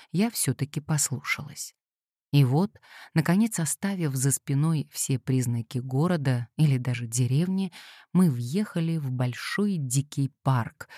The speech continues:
совершенно не похожий на привычные парки здесь, на юге. Всюду камни, ручьи, колючий кустарник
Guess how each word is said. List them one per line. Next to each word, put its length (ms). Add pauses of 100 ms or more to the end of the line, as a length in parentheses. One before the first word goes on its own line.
(180)
совершенно 720
не 180
похожий 800
на 160
привычные 680
парки 500
здесь, 580 (240)
на 180
юге. 460 (500)
Всюду 320 (100)
камни, 600 (100)
ручьи, 680 (280)
колючий 420
кустарник 800